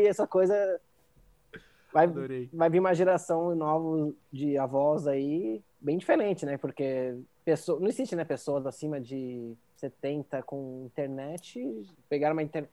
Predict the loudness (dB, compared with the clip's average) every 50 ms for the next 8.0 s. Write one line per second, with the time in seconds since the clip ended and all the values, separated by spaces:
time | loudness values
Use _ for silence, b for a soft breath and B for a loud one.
0 | _ _ 0 0 2 2 0 0 0 0 0 0 4 6 6 6 6 4 0 0
1 | 0 0 2 2 2 2 2 2 2 2 4 4 4 4 4 2 0 0 -2 -2
2 | 0 0 0 -2 -4 -6 -8 -8 -6 -6 -6 -4 -4 -6 -4 -2 -2 -2 -2 -2
3 | -4 -6 -8 -4 -2 -2 0 0 0 0 0 -2 -4 -4 -2 -4 -4 -2 0 0
4 | 0 0 0 -2 -2 -4 -6 -6 -8 -6 -4 -4 -4 -4 -8 -8 -6 -6 -6 -6
5 | -8 -8 -10 -10 -10 -8 -8 -8 -6 -8 -4 -4 -2 0 2 2 2 2 2 -2
6 | -2 0 0 0 0 -2 -2 -6 -4 -2 0 0 0 0 -2 -4 -4 -2 0 0
7 | 2 2 0 0 0 -2 -2 -2 -2 -2 0 0 2 2 2 0 -2 -8 -16 -18